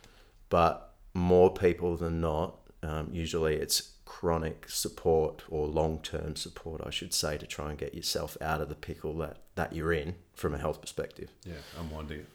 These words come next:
Speaker 1: Yeah. It's usually, you know, you took ten years to get there, and I'm not saying it's gonna take ten years to get back, but viewing it as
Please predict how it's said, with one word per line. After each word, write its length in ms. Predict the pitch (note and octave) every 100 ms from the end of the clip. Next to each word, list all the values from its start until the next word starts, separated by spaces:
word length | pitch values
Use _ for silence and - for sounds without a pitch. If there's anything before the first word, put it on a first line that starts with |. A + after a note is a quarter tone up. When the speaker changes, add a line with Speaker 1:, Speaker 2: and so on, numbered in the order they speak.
| _ _ - - - - -
Speaker 1:
Yeah. 280 | D#2+ D#2 D2 - _ _ _ _
It's 120 | -
usually, 500 | F#2+ E2 D#2+ D#2+ D2+ -
you 100 | D#2+
know, 160 | D2 C#2+ - _ _ _ _ _ _ _ _ _ _ _ _ _ -
you 100 | D#2
took 480 | - F2 - - -
ten 280 | - F2+ E2+
years 200 | E2 D#2
to 80 | -
get 240 | E2+ -
there, 300 | D#2 G2+ G#2 - _ _ _ -
and 500 | D#2+ D#2+ D#2 D#2 D#2 D2+ -
I'm 100 | E2
not 160 | D#2
saying 240 | - D#2 D2+
it's 100 | -
gonna 160 | E2
take 260 | E2+ E2 D#2
ten 200 | - E2
years 160 | E2 -
to 80 | -
get 260 | E2 -
back, 440 | - F2 E2 D#2+ -
but 220 | F2 E2
viewing 300 | - G2 F2+
it 200 | E2 - - - _ _ -
as 440 | D#2+ E2 - -